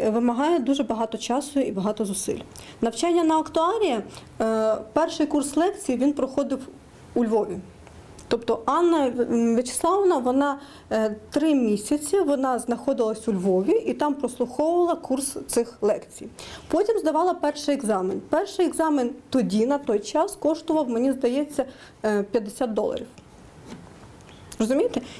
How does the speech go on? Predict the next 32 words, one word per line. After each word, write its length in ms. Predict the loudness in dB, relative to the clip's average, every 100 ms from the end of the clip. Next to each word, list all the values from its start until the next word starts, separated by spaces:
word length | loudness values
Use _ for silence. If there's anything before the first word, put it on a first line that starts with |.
| -16 -10
Хтось 460 | -6 0 2 2 0
вибрав, 400 | 0 2 0 0
залиш-, 300 | 0 0 -4 -16 -6
оскільки 400 | -4 -2 -2 -2
це 160 | -2 -2
було 260 | 0 2 0
для 220 | 0 0
нас 280 | 0 -2 -2
новим, 300 | 2 2 2 -2 -14 -20 -20 -14 -2
ми 80 | 0
не 120 | 2
знали, 280 | 2 0 0
що 160 | -2 -4
це 140 | -2
таке. 300 | -4 -2 -4 -4 -16 -12
Хтось, 560 | -8 0 2 2 -2 -4
у 100 | 0
кого 280 | 2 2
була 340 | 0 0 2 0
мрія 440 | 2 2 2 -2 -4 -4
займатися 520 | 0 2 2 0 0 0
наукою, 520 | 2 0 2 0 0 -4 -4
захистити 480 | -4 -2 -2 0 0
кандидатську 520 | -2 -2 -2 -2 -6
дисертацію, 600 | -4 -4 -2 0 0 -4 -6 -18 -4
ті 140 | 0
залишились 580 | 2 2 0 0 -2 -2 -6 -12 -4
на 80 | -4
кафедрі. 500 | -2 -6 -8 -8 -8 -12 -18 -4
Анна 240 | 0 2
Вячеславівна 680 | 2 0 -2 0 4 4 4
ризикнула 600 | 2 0 0 2 2 2